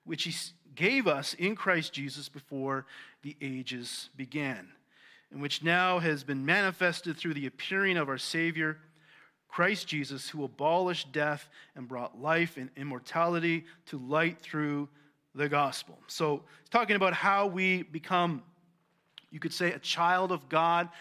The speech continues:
how we are saved, and that is through faith in Jesus Christ, who came into this world to abolish, what does it say? Abolish death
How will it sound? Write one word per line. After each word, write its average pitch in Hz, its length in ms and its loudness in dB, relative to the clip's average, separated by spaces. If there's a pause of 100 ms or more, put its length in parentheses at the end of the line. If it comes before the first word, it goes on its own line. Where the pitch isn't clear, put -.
(140)
how 175 180 2
we 165 160 0
are 147 80 2
saved, 180 800 0 (360)
and 151 140 -6
that 160 200 4
is 151 160 0
through 147 160 -6
faith 165 420 0
in 139 120 -4
Jesus 135 420 -6
Christ, 170 640 0 (240)
who 135 140 -10
came 180 540 0
into 160 200 -4
this 143 260 -10
world 151 440 0
to 147 280 -4
abolish, 160 880 0 (680)
what 147 100 -8
does 151 100 -6
it 135 100 -8
say? 160 180 0
Abolish 151 540 0
death 160 460 0